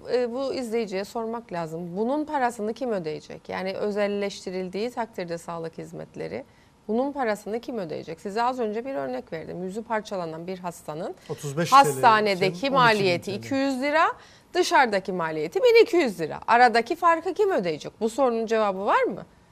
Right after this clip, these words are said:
Speaker 1: Böyle bir sağlık fonu var mı? Böyle bir sigorta
Speaker 2: Ya da
Speaker 1: fonu
Speaker 2: devlet
Speaker 1: var mı?
Speaker 2: ödemesi
Speaker 1: Kim
Speaker 2: mümkün
Speaker 1: ödeyecek
Speaker 2: mü
Speaker 1: bu
Speaker 2: bunu?
Speaker 1: parayı? Yani bu özelleştirme konusunda insanların çok dikkatli olması lazım. İşte Kıbrıs Türk Hava Yolları'nda yaşadık. Şimdi yaşananlar ortadadır.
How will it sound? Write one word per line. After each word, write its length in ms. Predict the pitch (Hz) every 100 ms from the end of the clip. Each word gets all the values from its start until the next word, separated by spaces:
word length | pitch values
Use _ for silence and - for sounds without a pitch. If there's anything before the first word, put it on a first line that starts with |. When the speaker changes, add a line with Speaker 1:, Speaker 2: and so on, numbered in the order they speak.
| _
Speaker 1:
Böyle 300 | 240 240 240
bir 100 | 247
sağlık 440 | 247 240 220 220 226
fonu 240 | 220 220
var 140 | 311 480
mı? 200 | 311 190
Böyle 220 | 202 214
bir 60 |
sigorta 440 | 220 254 226 233 254
Speaker 2:
Ya 60 |
da 40 | -
Speaker 1:
fonu 160 | 170
Speaker 2:
devlet 120 | 160 -
Speaker 1:
var 160 | 523
mı? 220 | 427 180 - - -
Speaker 2:
ödemesi 300 | 180 156 156
Speaker 1:
Kim 180 | 370 480
Speaker 2:
mümkün 160 | 453 339
Speaker 1:
ödeyecek 380 | 285 233 208
Speaker 2:
mü 40 | 127
Speaker 1:
bu 60 |
Speaker 2:
bunu? 100 | 190
Speaker 1:
parayı? 420 | - 185 165 156 165 - - 226
Yani 280 | 247 269
bu 100 | 254
özelleştirme 960 | 262 320 349 330 302 302 - 277 247 247
konusunda 600 | 302 381 392 339 339 247
insanların 520 | 196 220 226 220 196
çok 240 | 214 339 -
dikkatli 460 | 349 - 220 -
olması 500 | 359 453 403 294 233
lazım. 340 | 185 - - - _ _ _
İşte 200 | 220 330
Kıbrıs 300 | 339 339 370
Türk 200 | - 359
Hava 160 | 381 392
Yolları'nda 420 | 392 359 349 320
yaşadık. 440 | 381 339 - 277 - _ _ _
Şimdi 320 | - 311 294
yaşananlar 580 | 247 214 208 190 196 247
ortadadır. 580 | 285 277 254 226 196